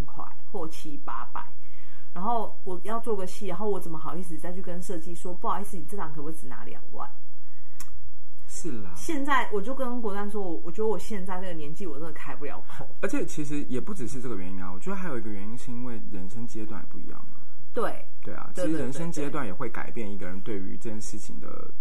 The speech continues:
Speaker 2: 状态。
Speaker 1: 对，
Speaker 2: 嗯。
Speaker 1: 而且你刚刚说到那个初出茅庐的人，是你很怕用热情去撑，
Speaker 2: 对。
Speaker 1: 因为其实这样是很容易受挫。
Speaker 2: 而，呃，不只是这个哦，因为我觉得有些团体，我不得不讲，就是现在有些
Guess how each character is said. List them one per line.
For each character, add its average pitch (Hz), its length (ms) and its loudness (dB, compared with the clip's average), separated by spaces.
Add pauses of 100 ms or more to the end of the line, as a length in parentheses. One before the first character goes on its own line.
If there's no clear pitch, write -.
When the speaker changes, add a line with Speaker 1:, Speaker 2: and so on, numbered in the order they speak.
(140)
Speaker 2:
状 - 260 0
态。 - 160 0 (140)
Speaker 1:
对， 151 100 0 (260)
Speaker 2:
嗯。 120 120 0
Speaker 1:
而 247 80 0
且 320 80 0
你 240 140 0
刚 226 140 0
刚 247 100 0
说 240 180 0
到 226 140 0
那 214 120 0
个 165 240 0 (160)
初 254 160 0
出 269 140 0
茅 247 220 -2
庐 185 100 -2
的 175 60 -2
人， 160 240 -2
是 214 180 0
你 180 180 -2
很 185 120 0
怕 180 240 -2
用 185 180 -2
热 175 160 -2
情 147 220 0
去 156 160 0
撑， - 280 0 (320)
Speaker 2:
对。 123 140 0
Speaker 1:
因 269 80 -2
为 302 80 -2
其 233 160 -2
实 202 80 0
这 220 60 0
样 226 120 0
是 220 60 0
很 220 100 -2
容 151 140 -2
易 180 60 0
受 - 400 0
挫。 - 280 0 (240)
Speaker 2:
而， 180 140 0 (300)
呃， 170 140 0
不 175 140 0
只 190 160 0
是 131 140 0
这 127 80 0
个 107 100 -2
哦， 95 280 -2
因 175 80 0
为 214 40 0
我 160 160 0
觉 107 220 0
得 107 340 0 (260)
有 104 180 0
些 139 440 0 (1120)
团 95 320 0
体， - 300 0
我 113 80 0
不 117 100 0
得 190 120 0
不 170 100 0
讲， 113 220 0
就 120 80 0
是 139 160 0
现 135 180 0
在 117 140 0
有 107 120 0
些 117 240 0